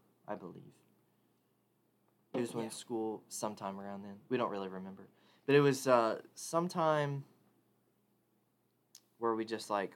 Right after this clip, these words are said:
Speaker 1: we had s-, different things we were doing.
Speaker 2: Yeah, Christmas break was crazy 'cause he was working all day,
Speaker 1: A
Speaker 2: most,
Speaker 1: lot.
Speaker 2: most days.
Speaker 1: Yeah.
Speaker 2: I worked evenings and had,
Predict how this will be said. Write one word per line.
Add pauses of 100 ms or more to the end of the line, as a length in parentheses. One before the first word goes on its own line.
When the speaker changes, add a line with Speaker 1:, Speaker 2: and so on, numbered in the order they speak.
(100)
Speaker 1:
we
had
s-, (560)
different
things
we
were
doing. (680)
Speaker 2:
Yeah,
Christmas
break
was
crazy (100)
'cause
he
was
working (260)
all
day, (100)
Speaker 1:
A
Speaker 2:
most,
Speaker 1:
lot.
Speaker 2:
most
days. (140)
Speaker 1:
Yeah. (680)
Speaker 2:
I
worked
evenings (540)
and
had,